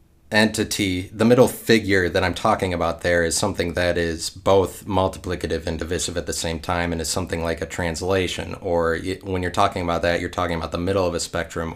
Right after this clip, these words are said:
or just the medium that exists between the two endpoints itself. And, uh, so it's like, it's an important thing to consider that, and really, I would go so far as to say that any multiplication problem you set up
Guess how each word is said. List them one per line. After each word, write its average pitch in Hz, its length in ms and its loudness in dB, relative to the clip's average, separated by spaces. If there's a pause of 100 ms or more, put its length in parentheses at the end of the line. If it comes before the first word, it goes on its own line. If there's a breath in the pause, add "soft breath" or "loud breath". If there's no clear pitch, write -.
or 82 320 2 (300 loud breath)
just - 260 2
the 98 60 2
medium 92 600 2
that 85 160 2
exists 85 360 -4
between 87 440 -4
the 82 80 -2
two 82 240 -4
endpoints 82 680 -6
itself. - 640 -4 (580 loud breath)
And, 87 380 0
uh, 82 300 4
so - 160 -6
it's - 160 -4
like, 90 220 -4 (260 loud breath)
it's - 100 -8
an 104 100 0
important 104 540 4
thing 95 460 0
to 92 240 -2
consider 90 640 2
that, 80 400 0
and 95 200 -2
really, 101 640 2 (460 soft breath)
I 113 120 10
would 113 200 6
go 104 140 8
so 98 180 4
far 92 280 6
as 87 200 2
to 92 80 -2
say 87 260 2
that 85 260 2
any 110 220 4
multiplication 92 1080 2
problem 85 460 2
you 85 160 -2
set 85 420 2
up 87 340 2